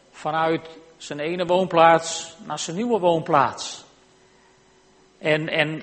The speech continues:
later komen we Mozes tegen. Mozes die als groot leider een wandel met God kende, zoals niemand voor hem. En volgens de Bijbel is er ook na hem nooit weer een profeet als Mozes geweest.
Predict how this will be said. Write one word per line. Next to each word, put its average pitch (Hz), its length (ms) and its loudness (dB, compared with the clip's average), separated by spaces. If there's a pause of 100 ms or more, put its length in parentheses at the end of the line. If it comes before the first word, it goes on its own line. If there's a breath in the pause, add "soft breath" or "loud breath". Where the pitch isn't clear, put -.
later 196 300 0
komen 190 300 4
we 175 100 2
Mozes 214 500 2
tegen. 175 420 -2 (240)
Mozes 202 500 0
die 170 240 -2
als 151 220 -4
groot 202 340 2
leider 208 480 2 (400 loud breath)
een 170 200 -6
wandel 208 480 2
met 185 240 0
God 226 360 -2
kende, 240 540 0 (680 loud breath)
zoals 180 680 2 (420)
niemand 208 420 0
voor 214 400 4
hem. 214 440 -4
En 180 180 -8
volgens 196 340 -2
de 170 100 -4
Bijbel 190 460 4
is 175 180 -4
er 170 100 -2
ook 165 140 -2
na 175 220 0
hem 180 260 -2
nooit 190 280 0
weer 185 160 0
een 180 80 -6
profeet 180 540 -2
als 165 180 -12
Mozes 180 540 0
geweest. - 640 -12